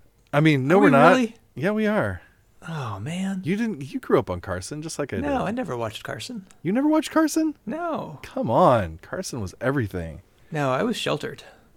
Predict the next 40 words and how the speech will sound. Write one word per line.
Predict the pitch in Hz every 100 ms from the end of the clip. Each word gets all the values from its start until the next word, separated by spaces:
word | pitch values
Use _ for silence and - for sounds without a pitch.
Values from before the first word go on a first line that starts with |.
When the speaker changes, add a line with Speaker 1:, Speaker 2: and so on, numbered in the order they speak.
| -
Speaker 1:
Oh, | 90 85 82 -
okay. | 95 90 80
All |
right. | 82 71 - _ _ _
I'll | 120
give | 135 101
you | 82
that. | 64 58 - - _ _
Speaker 2:
<laughs> | - 110 147 143 156 - - - -
Yeah. | 147
Speaker 1:
I | 123
was | 101
less | 98 90
sheltered. | - 87 - 87 95 - - - - - -
I'm | 117
not | 120
gonna | 139
say | 147
Speaker 2:
Yeah, | 143
Speaker 1:
I | 147
wasn't | 131
Speaker 2:
I | 135
know. | 147
Speaker 1:
sheltered, | 113
Speaker 2:
How | - 170
old | 196
Speaker 1:
but | 185
I |
Speaker 2:
were |
Speaker 1:
was | 208
Speaker 2:
you | 214 220
Speaker 1:
less |
Speaker 2:
when | 196
you | 202
Speaker 1:
sheltered. | 196 208
Speaker 2:
got |
to | -
watch | 190 202 208 -
Last | 196 196
Temptation? | 214 202 214 214 226